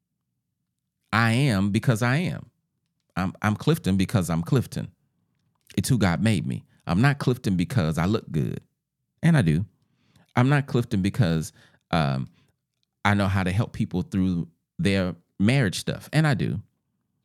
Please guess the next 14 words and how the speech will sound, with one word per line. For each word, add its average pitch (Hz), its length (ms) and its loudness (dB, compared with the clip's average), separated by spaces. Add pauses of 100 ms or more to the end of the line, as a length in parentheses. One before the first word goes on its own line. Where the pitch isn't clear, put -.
(260)
I'm 120 160 2
not 190 160 4
Clifton 139 300 0
because 120 260 2
I 123 60 4
have 123 160 4
a 101 60 2
beautiful 101 360 0
wife, - 480 -2
and 78 240 0
Lord 113 240 -2
knows 110 260 0
I 71 120 -2
do. - 240 -4